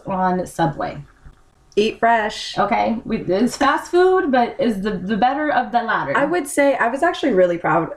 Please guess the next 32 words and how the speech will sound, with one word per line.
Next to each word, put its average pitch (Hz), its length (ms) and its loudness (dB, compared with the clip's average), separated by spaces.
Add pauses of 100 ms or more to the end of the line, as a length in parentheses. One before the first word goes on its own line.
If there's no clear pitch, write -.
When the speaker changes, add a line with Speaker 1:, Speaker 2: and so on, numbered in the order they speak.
Speaker 2:
of 170 100 0
us 180 220 -2
for 175 100 2
that. - 420 0
Speaker 1:
Yeah. 403 360 -2
Speaker 2:
'Cause 185 100 -4
I 208 140 0
would 233 160 -4
have 185 80 0
settled 160 280 -2
for 143 140 -2
pizza 147 380 0
or - 40 0
tacos 240 300 0
Speaker 1:
Right. 247 340 -4
Speaker 2:
or 185 80 2
Jack 180 280 0
in 180 80 -4
the 165 80 -4
Box - 280 -2
next. - 440 -4
Like 180 320 0 (240)
<laughs> - 180 -14
Speaker 1:
So 330 400 2
our 349 260 0
goal 233 520 0
was 196 180 0
to 202 80 -4
ultimately 208 460 0
get 185 160 -2
to - 80 -8
McDonald's, 156 640 -4